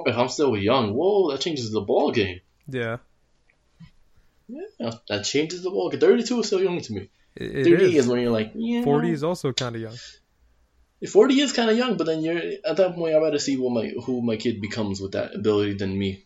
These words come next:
Speaker 1: I'll be fine.
Speaker 2: I'll still take the knowledge any day and the superpowers. Get the fuck out of my way, kid.
Speaker 1: Wow.
Speaker 2: I'm just saying.
Speaker 1: True, true.
Speaker 2: I mean, okay, except for the sol-, the super soldier one, I think I'll give it to the kid, actually.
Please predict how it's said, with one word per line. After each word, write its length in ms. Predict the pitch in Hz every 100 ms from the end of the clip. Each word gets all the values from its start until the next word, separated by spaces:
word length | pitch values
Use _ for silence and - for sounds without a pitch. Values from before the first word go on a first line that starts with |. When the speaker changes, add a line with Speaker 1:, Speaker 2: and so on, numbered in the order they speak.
| - 107
Speaker 1:
I'll 80 | 107
be 100 | 110
fine. 360 | 107 104 101 -
Speaker 2:
I'll 80 | 127
still 240 | - 151
take 200 | 131 127
the 100 | 123
knowledge 340 | 117 117 117 127
any 180 | 123
day 240 | 123 127 127
and 140 | 123
the 60 | 120
superpowers. 640 | 120 117 117 113 113 117
Get 140 | 131
the 60 | 131
fuck 200 | 131 127
out 60 | 117
of 60 |
my 100 | 117
way, 100 | 110
kid. 180 | - 117 _ _ _ - - - _ _ _ _ _ _ _ - -
Speaker 1:
Wow. 340 | - - - - _ _ _ _ _ _ -
Speaker 2:
I'm 120 | 117
just 160 | 135 135
saying. 300 | 180 143 127 _ _ _ _ _ _ _ _ _ _ _ _ _ _ _ -
Speaker 1:
True, 300 | - 95 80
true. 180 | - 104
Speaker 2:
I 60 |
mean, 140 | 156 156
okay, 200 | 151 156
except 260 | 143 220 240
for 60 |
the 60 | 180
sol-, 200 | 180 165
the 200 | 156 147
super 340 | - 180 185
soldier 280 | 175 196 202
one, 240 | 208 208 -
I 140 | 147
think 220 | 170 247
I'll 140 | 202 -
give 140 | - 165
it 60 |
to 100 | -
the 60 | 123
kid, 220 | - 107 110
actually. 340 | 113 113